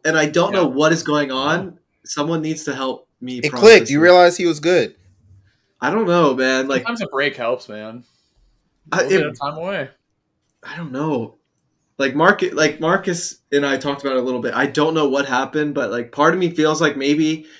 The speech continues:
Speaker 1: he caught up to my Diddy a little bit. It's crazy.
Speaker 4: Okay, so
Speaker 2: It's a
Speaker 4: yeah,
Speaker 2: lot.
Speaker 4: no,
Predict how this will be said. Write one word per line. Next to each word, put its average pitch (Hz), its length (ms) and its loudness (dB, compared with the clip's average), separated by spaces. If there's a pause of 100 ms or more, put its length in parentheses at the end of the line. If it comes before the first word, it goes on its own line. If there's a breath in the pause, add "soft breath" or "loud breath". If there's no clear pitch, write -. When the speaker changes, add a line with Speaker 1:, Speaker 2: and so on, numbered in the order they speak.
(100 loud breath)
Speaker 1:
he 147 160 -4
caught 135 280 -2
up 151 120 -2
to - 100 -12
my 135 120 -2
Diddy 135 360 -2
a 113 60 -4
little 123 320 -4
bit. 381 280 -6 (1300)
It's - 120 -18
crazy. 113 520 -2 (120)
Speaker 4:
Okay, 113 360 0 (100)
so 117 240 -6
Speaker 2:
It's 104 120 -8
a 113 60 -8
Speaker 4:
yeah, - 200 -2
Speaker 2:
lot. - 60 -2
Speaker 4:
no, 160 260 4